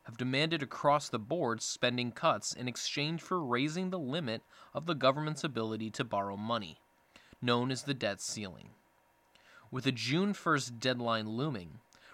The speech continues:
President Biden and congressional Democrats maintain that the borrowing limit should be raised without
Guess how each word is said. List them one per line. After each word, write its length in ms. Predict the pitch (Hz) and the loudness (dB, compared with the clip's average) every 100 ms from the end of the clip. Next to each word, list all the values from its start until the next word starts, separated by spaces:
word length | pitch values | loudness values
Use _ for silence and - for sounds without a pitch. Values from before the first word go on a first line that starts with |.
| - - | -20 0
President 580 | - 156 165 190 123 | 4 4 4 0 0
Biden 520 | 113 107 120 165 180 185 | 4 4 2 -4 -6 -6
and 160 | 120 120 | -6 -4
congressional 720 | 127 117 147 147 - 151 143 | -6 0 6 6 4 -2 -2
Democrats 720 | 127 139 123 - 95 101 - | 0 0 0 -6 -6 -6 -6
maintain 480 | 110 113 - 131 131 | -6 -6 -6 -4 -2
that 140 | 123 | -2
the 80 | 120 | -4
borrowing 640 | 107 117 139 160 160 131 127 | 0 6 6 6 2 0 -2
limit 260 | 120 101 | -4 -6
should 220 | - - 117 | -6 -4 -2
be 100 | 113 | -2
raised 480 | 113 110 110 - - | 0 0 -2 -6 -6
without 580 | 123 131 - 117 139 | -4 -4 -2 2 4